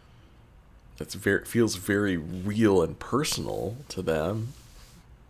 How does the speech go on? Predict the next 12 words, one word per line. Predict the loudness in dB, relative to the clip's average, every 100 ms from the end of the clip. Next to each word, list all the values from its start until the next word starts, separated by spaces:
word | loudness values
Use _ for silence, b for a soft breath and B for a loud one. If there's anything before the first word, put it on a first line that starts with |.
| -6
and | -2 2
yet | 4 4
it's | 4 4
also | 6 6 4 4 4 2 -2 -8 -20 -20 -20 -20 -20 -20 -20 -20 -20 -20 -20 -20 -20 -20 -20 -20 -12
so | -6 -2 2 2
real | 2 0 2 2
and | 0
personal | -2 -4 -4 -6 -8
to | -4
all | 0 2 2
of | 0
us, | -8 -8 -10